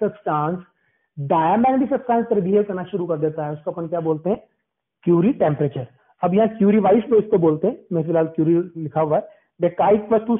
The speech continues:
C dash upon T minus T C, T C is what? Curie temperature। For iron,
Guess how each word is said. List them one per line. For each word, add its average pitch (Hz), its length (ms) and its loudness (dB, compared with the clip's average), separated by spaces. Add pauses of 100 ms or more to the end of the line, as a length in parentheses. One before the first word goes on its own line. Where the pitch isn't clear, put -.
C 214 160 4
dash 208 220 4
upon 190 280 2 (640)
T 208 140 2
minus 202 400 2
T 185 140 2
C, 262 280 -2
T 196 120 4
C 220 120 2
is 202 80 2
what? 208 240 0 (140)
Curie 175 200 4
temperature। 175 420 0 (400)
For 202 120 2
iron, 202 420 4